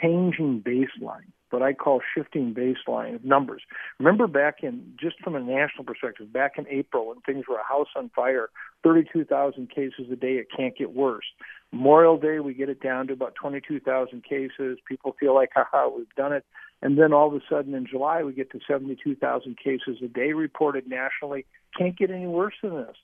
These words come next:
This is terrible. Then we get it back down again. Labor Day, we're down to twenty-six thousand cases a day. And then suddenly, you know, as, as I said the first week of October when I was in Meet the Press, that I thought that we would get to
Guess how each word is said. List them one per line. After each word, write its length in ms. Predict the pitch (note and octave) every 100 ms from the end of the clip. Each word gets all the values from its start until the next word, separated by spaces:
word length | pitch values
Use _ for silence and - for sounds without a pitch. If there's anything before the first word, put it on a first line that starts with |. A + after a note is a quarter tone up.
| _
This 120 | D3 C#3+
is 100 | D#3 -
terrible. 420 | F3 G#3+ G3+ - - _ - - _ _
Then 440 | A2+ B2+ D3+ E3
we 140 | D#3 D3+
get 220 | C#3 D3+
it 120 | C#3+
back 280 | C#3 C3+ -
down 240 | C#3+ C#3
again. 340 | C#3+ C#3 C3+ A#2+
Labor 280 | C3 C#3 C#3+
Day, 180 | C3+ C3+
we're 140 | B2+
down 260 | B2+ B2 B2
to 80 | - -
twenty-six 500 | C#3 C3 - - - -
thousand 360 | B2+ C3 A#2 -
cases 360 | C#3 C3 C3+ C3
a 60 |
day. 360 | B2 C#3 D3 - _ - _ -
And 140 | C#3
then 180 | D3+ D3+ -
suddenly, 480 | D#3 E3 E3+ E3+ - _ -
you 100 | C#3
know, 200 | C#3 D3+
as, 160 | C#3 B2+ B2+
as 120 | A#2+
I 180 | A#2+ C3+ -
said 200 | D3 C3+
the 80 | C3+
first 240 | C#3+ C3+
week 160 | D3+ -
of 80 | C#3
October 540 | C3+ - E3 F#3 D3
when 120 | C3+
I 60 | C3
was 100 | B2+
in 120 | B2
Meet 180 | C#3+ -
the 60 |
Press, 300 | - D#3+ E3 -
that 140 | C3+ - -
I 160 | B2 B2
thought 240 | C#3 C3 -
that 160 | -
we 80 | C3+
would 160 | C3+ B2+ C3+
get 140 | B2+
to 80 | -